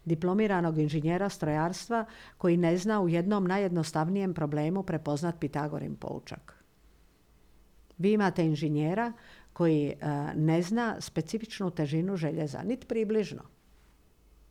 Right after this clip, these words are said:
A željezo je osnov, osnovni materijal. Ne zna specifičnu težinu vode.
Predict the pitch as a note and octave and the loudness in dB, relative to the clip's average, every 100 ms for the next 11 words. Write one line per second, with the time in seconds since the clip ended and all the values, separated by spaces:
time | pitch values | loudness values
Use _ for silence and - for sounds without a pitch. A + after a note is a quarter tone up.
0 | _ - - - - - D#3+ F#3 G#3+ G3+ | _ -20 -20 -20 -6 0 4 6 6 6
1 | F3+ F#3 G3+ - C#3+ D3+ D#3+ A3 F#3+ E3 | 6 6 4 2 0 2 2 2 2 2
2 | D#3 D3+ C3+ C#3+ - E3+ F3 G3+ - F#3+ | 2 0 -4 -4 0 0 2 -2 -4 -6
3 | B3 - - G3+ F#3 F#3 F3 F#3+ G#3 F3+ | -6 -8 -6 -6 -2 -2 -2 -2 -2 -4
4 | F3+ F3+ D#3 | -4 -4 -6